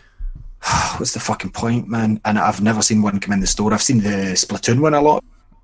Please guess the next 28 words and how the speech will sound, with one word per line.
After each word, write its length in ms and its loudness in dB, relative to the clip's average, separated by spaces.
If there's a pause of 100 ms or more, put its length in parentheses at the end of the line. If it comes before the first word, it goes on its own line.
(100)
Had 160 -4
a 180 -6 (540)
Xenoblade 480 -2
one 120 0
in, 200 0 (580)
and 340 -2 (120)
I 100 2
really 280 -2
want 280 -4
it 140 -4
'cause 160 -6
it's 100 0
a 60 -2
nice 180 0
design. 380 -4
I 60 -2
think 260 0
at 80 -6
the 80 -8
time, 320 2
'cause 240 -2
I'd 140 -2 (120)
literally 460 -4
just 200 -2
got 200 -4
my 80 -4
other 140 -4
one, 200 0